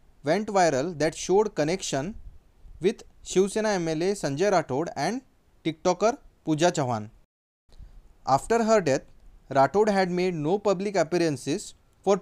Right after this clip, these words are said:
two weeks and was not seen in his office in Mantralaya. His absence and his silence increased more doubt about his links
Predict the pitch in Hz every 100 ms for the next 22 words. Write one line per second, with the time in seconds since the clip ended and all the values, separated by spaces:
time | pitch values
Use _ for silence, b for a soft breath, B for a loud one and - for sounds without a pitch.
0 | - 226 202 151 - - - - - 165
1 | 180 180 139 160 233 - 190 196 185 185
2 | 160 139 - 180 - - _ - - 185
3 | 196 160 135 143 123 104 - _ - -
4 | _ _ - - - - _ _ _ _
5 | _ _ _ _ _ _ _ _ _ _
6 | _ - 185 170 135 - 196 226 240 -
7 | _ - 147 196 226 233 - 143 127 143
8 | - - _ _ _ 151 151 180 220 220
9 | 165 143 190 220 175 139 190 - - _
10 | - 139 208 208 214 156 151 190 - -